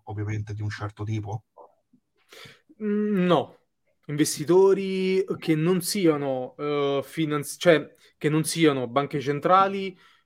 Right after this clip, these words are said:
Speaker 2: non credo. Mm, cioè, parliamoci chiaramente, se tu avessi, non lo so,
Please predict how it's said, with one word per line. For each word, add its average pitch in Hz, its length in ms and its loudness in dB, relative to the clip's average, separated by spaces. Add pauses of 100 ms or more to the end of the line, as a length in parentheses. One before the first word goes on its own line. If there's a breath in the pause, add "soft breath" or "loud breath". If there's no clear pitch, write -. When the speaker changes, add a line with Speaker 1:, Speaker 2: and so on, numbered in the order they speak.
Speaker 2:
non 147 420 -4
credo. 107 540 -4 (340)
Mm, 185 480 -10
cioè, 185 340 6 (720)
parliamoci 190 440 6
chiaramente, 131 640 4
se - 220 -6
tu 269 180 4
avessi, 214 720 6 (320 loud breath)
non 160 120 4
lo 190 40 6
so, 160 600 4